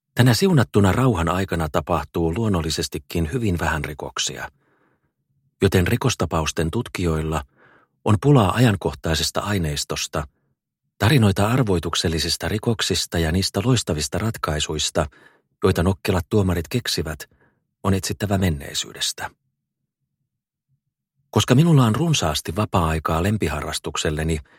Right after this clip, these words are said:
etsin innokkaasti vanhoista asiakirjoista ja pölyisistä arkistoista kuuluisia ikivanhoja rikostapauksia. Minulle on myös tullut tavaksi kuunnella korvatarkkana ystäviäni ja tuttaviani, kun he rupeavat johonkin teehuoneeseen kokoonnuttuaan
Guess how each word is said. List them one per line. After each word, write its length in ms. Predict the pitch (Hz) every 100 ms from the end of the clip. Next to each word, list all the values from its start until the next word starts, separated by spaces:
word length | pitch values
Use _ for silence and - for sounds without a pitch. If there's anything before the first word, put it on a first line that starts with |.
| _ _ _ _
etsin 240 | 107 - 95
innokkaasti 640 | 131 113 - 92 - 85
vanhoista 460 | 113 113 82 80 -
asiakirjoista 840 | 92 107 87 - 85 82 80 -
ja 120 | 80 76
pölyisistä 520 | 110 107 - - -
arkistoista 800 | 104 101 90 - 82 73 - 85 71 - _ _ _ -
kuuluisia 520 | 147 113 87 - 85
ikivanhoja 580 | - 113 95 90 82 87
rikostapauksia. 1000 | 98 - - 76 - - - - - - _ _ _ _ _ _ _ _ _ _ _ _ _
Minulle 300 | 101 104 95
on 120 | 87
myös 180 | 90 98 -
tullut 220 | 95 87
tavaksi 380 | 127 131 - -
kuunnella 360 | 120 104 92 -
korvatarkkana 760 | 147 120 82 92 90 - 82 80
ystäviäni 640 | 110 - 98 95 90 87
ja 100 | 85 80
tuttaviani, 680 | 131 _ 82 76 76 78 71 _ _ _ _ _ -
kun 140 | 107
he 80 | 92
rupeavat 480 | 117 110 90 82 113
johonkin 400 | 101 90 87 80
teehuoneeseen 720 | 110 95 92 85 82 87 76
kokoonnuttuaan 920 | - - 101 80 - - 82 80 78